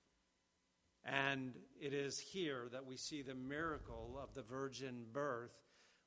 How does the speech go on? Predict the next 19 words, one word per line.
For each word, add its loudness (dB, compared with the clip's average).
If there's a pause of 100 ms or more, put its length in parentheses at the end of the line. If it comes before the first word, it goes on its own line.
(140)
whereby 8
there 2
is -2
now 2 (100)
introduced -2
into -2
redemptive -4
history -6 (920)
the -6
promised 2
seed 0
that -6
has -6
been -4
longed 2
for -6
and -6
spoken -2
of. -10